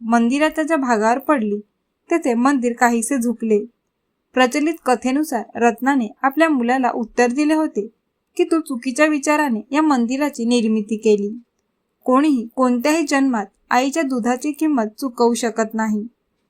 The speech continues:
माझा शाप आहे की कोणीही या मंदिरात पूजा करू शकणार नाही. वर्षातील बहुतांश काळ या मंदिरात गंगा नदी वास करेल,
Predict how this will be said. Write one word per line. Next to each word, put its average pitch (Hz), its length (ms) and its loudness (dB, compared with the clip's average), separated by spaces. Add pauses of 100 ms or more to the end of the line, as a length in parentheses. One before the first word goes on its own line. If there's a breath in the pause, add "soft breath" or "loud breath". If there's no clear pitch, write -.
(220)
माझा 269 280 4
शाप 226 340 0
आहे 214 220 -2 (540)
की 370 80 6
कोणीही 277 600 0
या 294 120 2
मंदिरात 247 540 0 (480)
पूजा 262 260 4
करू 269 240 0
शकणार 226 440 -2
नाही. 214 320 -2 (680)
वर्षातील 240 680 0
बहुतांश 311 540 2
काळ 220 240 -2 (260)
या 302 100 2
मंदिरात 247 500 0 (240)
गंगा 247 300 2
नदी 240 280 -2
वास 220 340 0
करेल, 214 320 -2